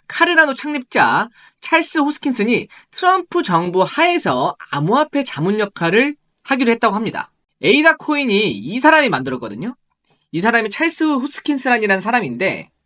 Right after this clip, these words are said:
일단 코인 시장에서 트럼프라는 이슈가 묻으면 상승 치트키처럼 작용이 되고, 일월 이십 일 트럼프 취임식 이후에도 상승 랠리를 이어갈 것으로 보여집니다. 지금 보고 계신 차트는 일봉 차트인데,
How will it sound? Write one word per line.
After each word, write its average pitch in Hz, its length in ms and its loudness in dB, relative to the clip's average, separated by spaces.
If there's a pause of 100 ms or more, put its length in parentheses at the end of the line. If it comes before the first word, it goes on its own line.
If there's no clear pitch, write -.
(220)
일단 233 240 0
코인 381 260 -2
시장에서 214 800 0
트럼프라는 320 960 0
이슈가 220 380 0
묻으면 151 500 0 (240)
상승 320 380 0
치트키처럼 - 580 0
작용이 190 320 2
되고, 240 440 0 (280)
일월 330 280 4
이십 208 320 2
일 185 300 4
트럼프 277 380 -2
취임식 269 480 0
이후에도 190 520 2 (140)
상승 339 380 -2
랠리를 269 440 2
이어갈 156 360 2
것으로 165 300 0
보여집니다. 139 680 -2 (480)
지금 240 300 -2
보고 226 240 0
계신 233 240 0
차트는 254 480 0
일봉 233 260 4
차트인데, 233 600 0